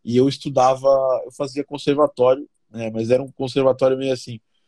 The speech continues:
Eu ia no conservatório, é, tinha uma bandinha com meus colegas, mas era tipo uma, era, era uma coisa divertida de se fazer, entendeu?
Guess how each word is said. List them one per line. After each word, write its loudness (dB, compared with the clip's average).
Eu 4
ia 4
no 0
conservatório, 0
é, -4
tinha -6
uma 4
bandinha 0
com -10
meus -4
colegas, 0
mas 2
era 4
tipo -2
uma, 0
era, 0
era -2
uma 2
coisa 0
divertida -4
de -16
se -18
fazer, -4
entendeu? -12